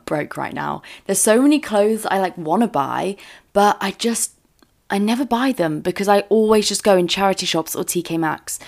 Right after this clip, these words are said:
The T K Maxx in where I live is incredible. Like, I got my Bottega bag there and that was really good. But also, I feel like I'm starting to learn the things that I like wearing and the colours that look good on me. So, yellow looks terrible on me.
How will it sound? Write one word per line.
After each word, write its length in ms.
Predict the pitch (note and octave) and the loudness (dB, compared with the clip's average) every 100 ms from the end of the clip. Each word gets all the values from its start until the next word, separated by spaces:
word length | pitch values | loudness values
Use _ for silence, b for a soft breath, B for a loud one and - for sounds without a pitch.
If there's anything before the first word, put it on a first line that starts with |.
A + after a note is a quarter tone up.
| B B | B B
The 80 | F3+ | -4
T 160 | - G#3 | -2 2
K 160 | B3 | 2
Maxx 260 | A#3+ - - | 2 0 -6
in 420 | G3 G3 F#3+ F#3+ - | -6 -2 -2 -4 -8
where 240 | - F3+ F3+ | -2 2 2
I 80 | |
live 400 | F3 E3 D#3+ - b b b b _ _ | 2 0 -2 -4 b b b b _ _
is 160 | G#3 | 2
incredible. 680 | F#3+ F#3 F3+ E3 - E3 A3 A3+ - | 2 0 0 0 -2 -2 -2 -8 -6
Like, 260 | F3+ E3+ - | -2 -2 -2
I 80 | F3+ | -2
got 140 | F#3+ | 0
my 140 | F3+ | 0
Bottega 460 | F3 F3 F3 E3+ D#3+ | 0 -2 -2 -2 -2
bag 240 | D#3 D#3 | -6 -6
there 240 | D#3+ D3+ D#3 | -4 -4 -4
and 120 | F3 | -4
that 120 | E3 | -6
was 120 | E3 | -6
really 200 | E3 D3+ | -8 -8
good. 180 | D#3 D#3+ | -6 -6
But 120 | - | -4
also, 460 | G3+ B3+ - C4+ C4 B B B B | 0 0 0 0 -2 B B B B
I 80 | G3+ | -6
feel 240 | - C4+ | 0 2
like 300 | C#4+ C#4+ C#4 | 2 2 0
I'm 120 | - A#3 | -2 -2
starting 340 | - A#3+ A#3 | 0 0 0
to 100 | C4 | -2
learn 360 | B3+ A#3 A3+ G3+ | 0 2 2 0
the 60 | F#3 | -4
things 280 | F#3 F3+ | -2 -2
that 120 | E3+ F#3 | -2 -2
I 60 | |
like 340 | F3+ F3 - - | 0 0 -2 -4
wearing 500 | E3+ E3+ E3+ F3+ F#3 | -2 0 0 -2 -4
and 80 | |
the 60 | F3+ | -6
colours 400 | - F#3 F3+ F3 | -6 -2 -2 -2
that 80 | F3+ | -4
look 220 | F3+ - | -8 -8
good 120 | F3 | -6
on 120 | F3+ | -4
me. 240 | F3+ G3 A3 B B | -4 -6 -8 B B
So, 540 | - G3 F#3 F#3 F#3 F3 b _ | -4 2 4 4 2 -2 b _
yellow 640 | E3+ G3 F#3+ E3 D#3 D#3 - _ _ | 2 4 4 2 0 -8 -14 _ _
looks 380 | - F3+ - - | -2 -2 -2 -6
terrible 680 | - - - F#3 E3+ D#3 D#3 | -8 -6 4 6 6 4 2
on 160 | D3 D3+ | 0 -2
me. 200 | C#3+ | -2